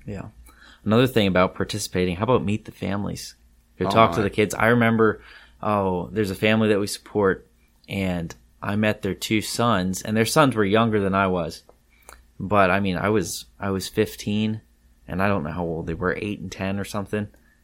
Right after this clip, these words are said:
Speaker 1: And I still know who they are. I still remembered what we talked about. I mean, use this time to meet their families.
Speaker 2: Absolutely.
Speaker 1: Because not only does Mister Missionary need prayer and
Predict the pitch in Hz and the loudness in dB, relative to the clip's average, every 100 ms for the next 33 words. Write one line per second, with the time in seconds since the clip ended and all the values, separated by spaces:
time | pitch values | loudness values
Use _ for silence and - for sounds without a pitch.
0 | - 147 143 120 - 101 101 98 101 104 | 0 6 6 6 2 2 2 2 2 2
1 | 98 95 98 95 - 92 95 95 90 95 | 4 4 4 2 0 2 2 0 -2 -4
2 | 101 98 92 - 90 90 92 92 - 107 | -4 -2 -2 -2 -2 0 0 -2 -8 -6
3 | 92 87 _ _ _ _ - 110 127 135 | -6 -10 _ _ _ _ -6 0 2 0
4 | - 123 127 113 107 107 98 90 95 95 | 0 2 4 4 0 -2 -6 -6 -4 -4
5 | 92 - - - 104 - 107 - - - | -6 -10 -18 -20 -12 -4 -4 -4 -10 -6
6 | - 123 - 117 107 - 101 104 107 113 | 4 4 8 6 6 0 0 4 4 4
7 | 113 101 98 90 - _ _ - 113 - | 6 6 4 2 -6 _ _ 0 0 2
8 | 113 101 95 - 98 98 101 - 98 90 | 0 0 -2 -2 2 2 2 -2 -6 -4
9 | - 98 101 92 90 | 0 4 4 2 -4